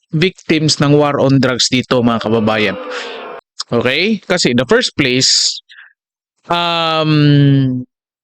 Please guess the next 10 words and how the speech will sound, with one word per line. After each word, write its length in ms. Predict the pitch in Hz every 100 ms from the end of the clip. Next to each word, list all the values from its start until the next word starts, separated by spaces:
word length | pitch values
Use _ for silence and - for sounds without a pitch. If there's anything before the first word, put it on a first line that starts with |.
| _ _ - - _ _ _ _ _ -
yung 240 | 285 330
kaso 560 | - 208 208 - 175 151
medyo 560 | 170 170 147 156 170
mahina 320 | 156 160 165 160
talaga, 320 | 143 139 131
mga 240 | 127 123
kababayan. 420 | 120 117 127 113 113
So 80 | 135
basically, 560 | 143 170 156 170 151
parang 640 | 139 143 147 143 139 139